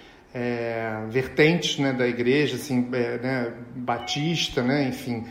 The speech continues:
é, a gente percebeu muito isso presente ali, sabe? Né, eu tinha até um preconceito, assim, com essa coisa dessas, das ig-, dessas igrejas, né, que, que estão ali tentando, mas, assim, m-, mais uma vez, assim, eu não tive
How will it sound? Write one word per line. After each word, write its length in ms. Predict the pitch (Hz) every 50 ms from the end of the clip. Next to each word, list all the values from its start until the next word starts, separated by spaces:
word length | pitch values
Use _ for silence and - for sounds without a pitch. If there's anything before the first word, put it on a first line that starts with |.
| - - - - - - - - -
é, 220 | 127 117 120 120
a 80 | 117 117
gente 240 | 110 131 131 -
percebeu 460 | - - 143 - - 151 135 139 143 156
muito 400 | 170 160 160 156 147 - - 131
isso 260 | 123 123 - - 123
presente 560 | - 127 127 123 113 120 120 120 117 - -
ali, 220 | 117 110 110 110
sabe? 340 | 107 - - 117 113 104 - - -
Né, 240 | 135 143 147 147 147
eu 300 | 147 160 175 170 - - - - - - - -
tinha 180 | - - 156 139
até 80 | 127 165
um 60 | 175
preconceito, 840 | - - 185 180 - 196 185 185 - - - 160 160 165 165 - -
assim, 320 | 139 - - 139 135 131
com 100 | 123 131
essa 160 | 123 - 127 120
coisa 540 | - - 127 120 113 120 113 110 107 107 - - - - - - - -
dessas, 380 | 127 120 120 - 131 117 - - -
das 220 | 120 123 123 123
ig-, 160 | 135 127 127
dessas 340 | 123 127 123 123 - 127 123
igrejas, 600 | 135 123 131 131 139 147 151 147 - 123 113 104
né, 220 | 131 135 131 127 127 -
que, 240 | 131 123 117 117 - -
que 80 | - 127
estão 300 | 123 - - 131 123 123
ali 380 | 120 120 131 139 156 156 143
tentando, 540 | - - 139 117 110 - 131 123 123 117 110 - - - - - - -
mas, 240 | - 131 135 143 156
assim, 400 | 170 151 - - 160 143 123 - -
m-, 480 | - 143 143 143 - - 139 139 143 143
mais 260 | 151 160 180 185 175
uma 180 | 180 180 165
vez, 200 | 139 143 165 165
assim, 260 | 175 170 151 - 170 160
eu 260 | 151 147 147 143 143
não 280 | 143 147 160 165 151 - - -
tive 500 | - - 151 160 160 147 160 156 -